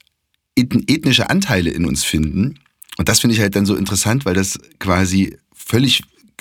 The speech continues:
klar macht, dass diese Zuordnung von Temperamenten oder so zu Ethnien einfach Quatsch ist, ne? Sondern dass es dann eben doch eher eine soziale Frage ist. Wie bin ich erzogen? Wie bin ich, ähm, was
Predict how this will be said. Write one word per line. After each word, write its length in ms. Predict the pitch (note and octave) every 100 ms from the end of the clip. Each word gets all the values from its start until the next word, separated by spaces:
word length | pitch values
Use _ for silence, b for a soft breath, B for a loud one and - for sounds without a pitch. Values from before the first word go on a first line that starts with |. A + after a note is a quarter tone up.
| -
klar 300 | - F#2 C3
macht, 360 | A#2 A#2 -
dass 140 | F#2 E2+
diese 240 | F#2 F2+
Zuordnung 720 | - - B1 F2 F#2 G#2 G2
von 240 | G2 F#2 E2
Temperamenten 720 | F#2+ D2+ D#2 E2 A#2+ D#3+ -
oder 280 | - E2 E2+
so 300 | D#2+ F#2 A2 B B B B B -
zu 180 | - G2+
Ethnien 480 | - C#3 C#3 E2
einfach 420 | D#2+ F2+ - - - - - _ _ _
Quatsch 280 | - C#3+ -
ist, 200 | - -
ne? 160 | G#2+ C#3 _ - _ _ _ _ _
Sondern 220 | - F#2 F#2+
dass 160 | F#2
es 100 | G2
dann 200 | - F#2+
eben 220 | A2+ G#2 F#2+
doch 200 | A#2+ -
eher 120 | A2
eine 100 | G#2+
soziale 460 | G2+ F#2+ A2 A2+
Frage 340 | - - D2 D2
ist. 260 | - D2+
Wie 100 | G2
bin 180 | G2 G#2+
ich 180 | G#2 G2
erzogen? 560 | F#2+ - A2+ G#2+ E2+ C#2+
Wie 120 | F2
bin 180 | F#2 F#2+
ich, 220 | F#2+ -
ähm, 460 | E2 F2 F2 F2+ - - -
was 320 | F#2+ -